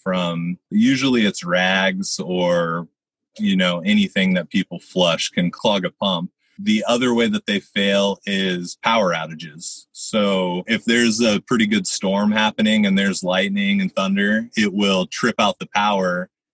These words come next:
And at most stations, we have a backup generator. And so as soon as the power gets tripped, the backup generator kicks on,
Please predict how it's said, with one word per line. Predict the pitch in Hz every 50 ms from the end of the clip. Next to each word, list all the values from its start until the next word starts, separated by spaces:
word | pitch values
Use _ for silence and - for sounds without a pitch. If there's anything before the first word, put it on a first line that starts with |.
| _ _
And | - 95 98 95 95 92 90 90 90 90 90 92 - -
at | 107 98
most | 95 98 113 120 - -
stations, | - 113 107 104 - 107 101 95
we | 95 98 -
have | 104 101 92
a | 90 80
backup | - 95 92 95 - - 95 87
generator. | 90 - - 87 92 101 104 104 107 107 107 113 120 123 131
And | 131 95 95
so | - - 98
as | 90 -
soon | - - 123 123 117
as | 107 -
the | 95 -
power | - 107 101 101 107 104
gets | 104 104 101 - - -
tripped, | - - 107 104 _ -
the | 87
backup | 85 - 92 101 101 - 107 95
generator | 92 - 101 98 98 98 98 98 98 95 95 95
kicks | _ - 101 - - - -
on, | 95 95 95 95 98 98